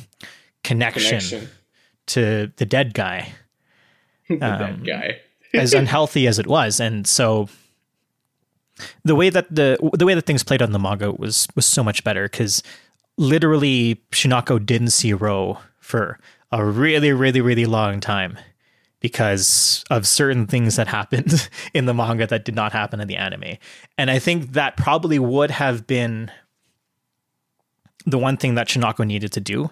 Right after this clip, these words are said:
Speaker 1: in order to finally get over, um,
Speaker 2: Buddy guy.
Speaker 1: the dead guy.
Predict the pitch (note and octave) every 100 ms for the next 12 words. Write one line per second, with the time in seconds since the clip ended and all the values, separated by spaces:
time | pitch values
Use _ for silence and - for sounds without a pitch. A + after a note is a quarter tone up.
0 | - - _ A#2 G#2+ G#2 A#2+ A2 G2+ G2+
1 | G2 G#2+ G2 G2 F#2 E2+ D#2+ - _ _
2 | _ _ _ G2+ F#2+ F#2 G2+ - - _
3 | _ _ _ F3 G#2+ F#2+ D#2 C2+ - _
4 | _ _ _ C#3 G#2 A#2+ A2 G#2+ G2 -
5 | -